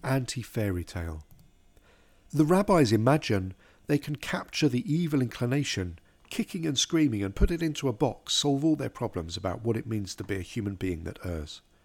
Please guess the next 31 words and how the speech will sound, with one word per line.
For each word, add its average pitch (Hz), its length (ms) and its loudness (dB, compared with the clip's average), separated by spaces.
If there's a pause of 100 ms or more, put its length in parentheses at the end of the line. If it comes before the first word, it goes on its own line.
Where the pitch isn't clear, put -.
(800)
When 117 160 0
Rav, 117 440 6
or 87 100 0
perhaps - 380 -6
Rabbi 98 180 -2
Yochanan, 113 600 0 (320)
cries 123 400 0
aloud 123 460 4
to 101 120 -6
God 113 480 2
about 107 240 0
the - 80 -10
sage's 135 480 0
desire 117 520 0
to 110 180 -2
overcome 110 420 -2
the 123 80 -2
evil 117 260 -2
inclination, 117 800 -4 (680)
a - 60 -6
letter 156 500 0
falls 127 440 -4
from 107 160 -6
heaven, 85 440 -6 (560)
and 104 220 -2
written 165 320 0
upon 220 300 -4
it 123 240 -2 (360)
is 156 200 0
one 127 240 0
word, 107 420 0